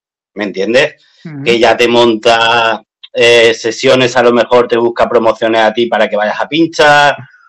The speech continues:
Speaker 1: o es una, una discográfica que, que, que tenga renombre.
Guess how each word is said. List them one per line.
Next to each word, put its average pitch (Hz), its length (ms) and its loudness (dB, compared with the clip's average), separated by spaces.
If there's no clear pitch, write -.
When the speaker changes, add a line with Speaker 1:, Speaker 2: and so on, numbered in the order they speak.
Speaker 1:
o 123 180 2
es - 220 0
una, 120 480 2
una 120 200 2
discográfica 120 960 2
que, 98 260 -2
que, 92 300 -8
que 92 100 -10
tenga 98 260 -4
renombre. 107 500 -4